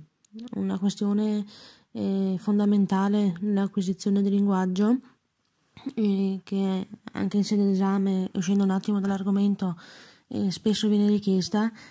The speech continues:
Comunque anche a livello scientifico viene appunto, eh, cioè è un, è una cosa fondamentale, in quan-, eh, il problema è che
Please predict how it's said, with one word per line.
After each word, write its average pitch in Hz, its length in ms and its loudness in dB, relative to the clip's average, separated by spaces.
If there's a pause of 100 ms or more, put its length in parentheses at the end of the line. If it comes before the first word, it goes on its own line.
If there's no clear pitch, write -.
(120)
Comunque 214 380 0
anche 208 220 0
a 214 40 0
livello 208 300 0
scientifico 214 720 -2 (480)
viene 214 200 -2
appunto, 208 800 -2
eh, 185 680 -2 (140)
cioè 202 240 -4
è 202 100 -4
un, 196 600 -2
è 196 80 -6
una 196 160 0
cosa 196 340 -2
fondamentale, 208 800 2 (680)
in 233 180 -2
quan-, 226 340 -2 (140)
eh, 208 680 -2 (160)
il 220 140 -10
problema 208 560 2 (420)
è 202 420 0
che 202 500 -2